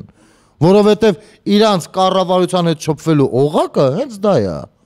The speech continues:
Նրանք այնտեղ ճիշտ է, միշտ խաբելու են, ասեն, «Դե դիմել ենք, էս ինչը չեն անում, դիմել ենք, այն ինչը չեն անում», ասում եք, «Ախպեր ջան, թղթով ցույց տուր, որ դիմել ես։ Թուղթը ցույց տուր դիմա-,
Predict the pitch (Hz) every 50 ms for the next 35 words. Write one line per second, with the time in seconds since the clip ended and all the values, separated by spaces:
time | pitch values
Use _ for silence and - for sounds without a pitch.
0 | _ _ _ _ _ _ _ _ _ _ _ _ _ _ _ _ _ - 226 -
1 | - 349 285 311 311 302 294 - 277 254 - - 247 208 - - 151 156 208 240
2 | - - - 190 180 175 180 180 180 170 160 151 143 139 156 151 143 147 139 127
3 | 139 147 156 151 147 151 151 - - 151 139 - 147 135 - 120 101 - 117 107
4 | 107 107 107 113 113 110 113 113 117 120 123 123 113 - 123 117 117 117 107 -
5 | 120 104 - 151 175 220 240 285 285 - - - - - _ - - 180 - -
6 | 220 208 - 214 196 - - 202 175 147 135 131 - - 180 - - 214 196 -
7 | 202 - - - 208 196 196 175 147 135 143 143 139 127 113 101 - 110 - -
8 | _ _ _ _ _ _ _ _ _ _ - - 196 208 185 - 185 156 - -
9 | 156 139 - - 135 120 110 117 123 123 123 120